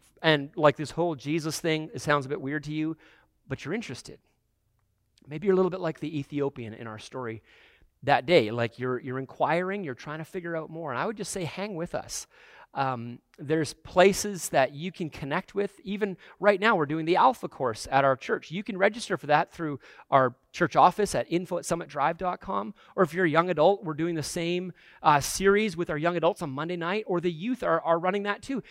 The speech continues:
And it's really to introduce us to who is this Jesus, so you can make, um, just be informed about that and make a decision yourself. Now, I'm gonna invite you to pray with me as we close our time today. Lord God,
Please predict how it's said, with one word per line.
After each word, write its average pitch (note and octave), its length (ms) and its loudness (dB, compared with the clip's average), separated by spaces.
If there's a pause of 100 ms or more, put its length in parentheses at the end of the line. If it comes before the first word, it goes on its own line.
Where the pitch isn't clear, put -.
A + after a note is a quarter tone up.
(120)
And G#3 80 4
it's G#3+ 140 0
really C4 180 -8
to G3+ 260 2
introduce G#3 520 -6
us E3 140 -2
to - 100 -14
who C#4+ 200 -2
is B3 140 -2
this G#3 180 -8
Jesus, F#3 420 -6
so D#3+ 120 -8
you E3+ 180 -8
can F#3+ 140 -8
make, E3+ 300 -8 (440)
um, B2+ 420 -6 (420)
just F3+ 200 0
be G#3 120 -2
informed F#3 580 -2
about B2 300 -6
that G2 280 -14 (1080)
and D3 180 -8
make D#3 180 -6
a D3+ 40 -10
decision C#3+ 340 -8
yourself. G#2+ 580 -12 (560)
Now, F3 160 0
I'm A3+ 80 2
gonna A#3+ 120 0
invite D#3 280 -2
you D#3 80 -4
to C3 80 -6
pray - 440 0
with D3 280 -4
me G2+ 280 -12 (380)
as A#2 120 -10
we B2 100 -8
close B2+ 300 -6
our A2+ 80 -6
time G#2 300 -12
today. G2 280 -10
Lord D3+ 280 0
God, A2+ 340 -2